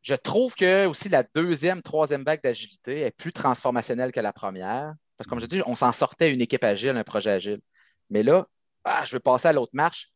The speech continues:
Là, j'ai besoin que ma structure organisationnelle suive, que mes politiques R H suivent, que mon modèle de financement et de gouvernance suive.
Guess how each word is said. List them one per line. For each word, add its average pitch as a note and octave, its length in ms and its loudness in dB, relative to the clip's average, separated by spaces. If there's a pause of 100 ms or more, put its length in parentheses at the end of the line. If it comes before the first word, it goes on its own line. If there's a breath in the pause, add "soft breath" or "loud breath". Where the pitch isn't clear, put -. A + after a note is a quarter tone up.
Là, E3+ 140 0
j'ai C3+ 120 -2
besoin A#2 320 -4
que - 80 -14
ma G2+ 100 -6
structure - 600 -6
organisationnelle G2+ 600 -6
suive, G2 300 -6
que G#2+ 80 2
mes G2 100 -2
politiques - 440 2
R F#2+ 200 2
H F#2+ 80 0
suivent, - 340 -6
que G#2+ 100 -4
mon G#2 180 -2
modèle A#2 300 4
de G#2 60 0
financement G#2+ 560 -6
et G#2 40 -8
de - 60 -20
gouvernance G2 520 -2
suive. G#2+ 220 -8